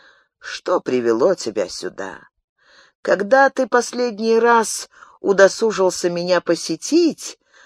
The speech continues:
в Ниле было еще очень мало воды, а теперь она уже вновь стала убывать. Может быть,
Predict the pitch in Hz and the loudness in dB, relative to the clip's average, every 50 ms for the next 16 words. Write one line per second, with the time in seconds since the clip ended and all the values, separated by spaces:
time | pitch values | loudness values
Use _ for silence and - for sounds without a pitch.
0 | - - 139 151 165 175 185 185 185 175 170 165 151 160 180 160 165 160 165 160 | -6 -4 -2 0 0 0 2 2 2 4 2 2 4 4 4 6 6 4 2 0
1 | - - - 165 160 147 147 165 165 - - 175 160 147 143 131 131 147 226 311 | -4 -4 2 4 6 8 8 6 4 2 -6 -8 -4 2 4 6 6 6 4 2
2 | 359 - - 226 170 139 127 120 120 117 113 117 113 - - - - 120 127 156 | 0 0 0 0 0 2 2 2 2 2 2 0 -2 -6 -10 -4 -2 0 0 0
3 | 165 175 139 127 139 143 127 135 139 143 131 - - - - - - 127 131 135 | 0 0 0 0 0 0 -2 0 2 2 2 0 -2 -20 -12 -10 -8 -6 -4 -4
4 | 135 135 123 120 135 135 - - - - 240 226 226 226 233 240 240 226 196 233 | -2 0 0 0 0 -2 -4 -14 -8 -4 -2 0 2 4 4 4 4 4 2 2
5 | 220 220 220 220 208 - - - - _ _ _ _ _ _ _ _ _ _ _ | 2 2 0 -4 -6 -8 -18 -20 -20 _ _ _ _ _ _ _ _ _ _ _
6 | _ - - - _ _ - - 147 160 170 160 175 165 156 160 185 190 - - | _ -20 -20 -20 _ _ -8 -2 2 2 2 2 0 -2 4 4 4 4 4 -4
7 | - | -18